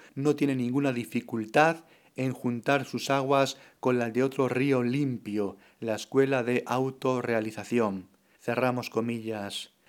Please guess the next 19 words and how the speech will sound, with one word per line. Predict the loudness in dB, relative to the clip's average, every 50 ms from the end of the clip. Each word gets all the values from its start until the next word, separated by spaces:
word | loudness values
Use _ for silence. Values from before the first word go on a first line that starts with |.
| _ _
Qué | 6 8 8 10 10
lamentables | 8 6 4 2 0 -4 -2 0 0 0 2 0 0 -2 -4 -8
palabras, | -8 -4 2 4 4 4 4 4 0 -2 -4 -6 -8 0
qué | 4 4 6
lamentables | 6 4 2 0 0 2 2 2 2 0 -4 -6
palabras, | -4 -2 2 4 6 6 4 4 2 0 -2 -4 -6
y | -6 -4 -4
así | -4 -4 0 2 4
hay | 4 4 2
que | -2 -4 -2
ser | 2 2 2 2 2
de | -2 -2
claros | 0 2 4 4 6 4 4 2 0 -2
y | -4 -4
decirlo | -4 -4 0 4 4 6 6 6 4 4 4 2 2 -2
con | -6 -6 -2
mucha | -2 -2 -2 0 0 2
vergüenza | 2 4 6 8 8 8 8 4 0 -2 -2
incluso. | -2 -2 -2 -2 -2 -2 0 0 2 2 2 0 -2 -8